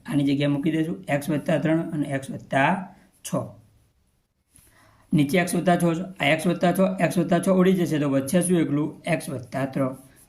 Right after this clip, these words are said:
આપણો જવાબ શું આવ્યો? એક્સ વત્તા ત્રણ. તો આપણો જવાબ મળ્યો એ, એક્સ વત્તા ત્રણ. આઠમો,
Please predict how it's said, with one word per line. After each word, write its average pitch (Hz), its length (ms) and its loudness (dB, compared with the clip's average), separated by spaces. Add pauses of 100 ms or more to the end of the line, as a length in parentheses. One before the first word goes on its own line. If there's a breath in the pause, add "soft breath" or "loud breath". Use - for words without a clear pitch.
(160)
આપણો 139 180 -2
જવાબ 139 240 2
શું 160 220 2
આવ્યો? 139 260 0 (320)
એક્સ 190 280 -4
વત્તા 131 540 -4 (300)
ત્રણ. - 320 -12 (720 soft breath)
તો - 60 -6
આપણો 135 200 0
જવાબ 131 220 0
મળ્યો 139 200 -2 (100)
એ, 143 140 -2
એક્સ 131 360 -8
વત્તા - 260 -14 (100)
ત્રણ. 120 260 -14 (600 soft breath)
આઠમો, 151 540 -2